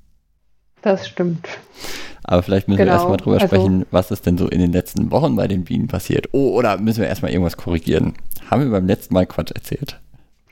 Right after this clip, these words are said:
Speaker 1: Uh, das weiß ich nicht genau. Aber wir haben einen Kommentar bekommen von Rena.
Speaker 2: Dann hau mal
Speaker 1: Erinnerst
Speaker 2: raus.
Speaker 1: du dich? Ja, voll super. Wir benutzen ja als Fluglochkeile häufig Schaumstoffstreifen und ich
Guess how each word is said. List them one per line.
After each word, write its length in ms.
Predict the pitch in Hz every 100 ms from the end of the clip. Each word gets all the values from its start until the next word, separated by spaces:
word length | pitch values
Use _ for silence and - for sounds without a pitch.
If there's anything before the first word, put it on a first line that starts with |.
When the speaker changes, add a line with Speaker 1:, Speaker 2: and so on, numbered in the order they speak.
| - - - - -
Speaker 1:
Uh, 340 | 233 190 165 175
das 180 | 180 240
weiß 200 | 240 233
ich 60 |
nicht 220 | 170 165
genau. 380 | 175 156 156 175 - - - - - -
Aber 460 | - 214 233 247 247
wir 140 | 226
haben 240 | 226 247 -
einen 220 | 240 269
Kommentar 440 | 269 247 247 294
bekommen 400 | 226 - 180 175
von 240 | - 208 208
Rena. 500 | 247 254 170 156 170 - - - - - _ _ _ _ _ -
Speaker 2:
Dann 260 | - 87 90
hau 100 | 98
mal 120 | 104
Speaker 1:
Erinnerst 300 | 117 120 101
Speaker 2:
raus. 60 | -
Speaker 1:
du 60 | 233
dich? 80 | 302 - - - - -
Ja, 240 | 170 170
voll 220 | - 214
super. 400 | 214 233 190 170 - - - - - - - -
Wir 100 | 247
benutzen 400 | 262 240 254 262
ja 100 | 214
als 200 | 190 208
Fluglochkeile 960 | - 262 262 214 214 214 208 208 202 190
häufig 580 | 196 196 196 190 185 -
Schaumstoffstreifen 1000 | 196 202 202 175 170 - - 151 160 170
und 220 | 165 156
ich 240 | 190 -